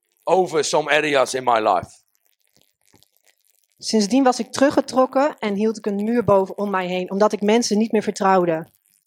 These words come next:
Speaker 1: I was pulling myself back and I was creating a big wall around me because I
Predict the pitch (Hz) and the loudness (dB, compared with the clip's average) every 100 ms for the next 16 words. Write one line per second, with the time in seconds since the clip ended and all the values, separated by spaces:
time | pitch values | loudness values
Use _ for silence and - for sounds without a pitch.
0 | _ _ _ _ _ _ _ _ _ _ | _ _ _ _ _ _ _ _ _ _
1 | _ - _ _ _ _ _ - _ 101 | _ -20 _ _ _ _ _ -20 _ -20
2 | _ _ _ _ _ _ _ _ 131 151 | _ _ _ _ _ _ _ _ -2 2
3 | 156 151 156 151 151 - - - - 196 | 4 4 4 2 0 -6 -6 -8 -8 -6
4 | 196 180 156 - 180 160 - - - 143 | -6 -2 -2 2 2 2 -4 -20 -4 0
5 | 202 - - - _ _ _ _ _ _ | 0 -4 -20 -20 _ _ _ _ _ _
6 | _ 151 156 156 151 156 156 - 165 170 | _ -6 0 2 0 -2 -8 -10 -2 -2
7 | 226 220 165 202 214 - 139 175 214 196 | -2 -6 -2 -2 -4 -12 0 2 4 2
8 | 160 147 147 139 147 170 170 170 160 | 0 0 4 2 0 -8 -6 -4 -4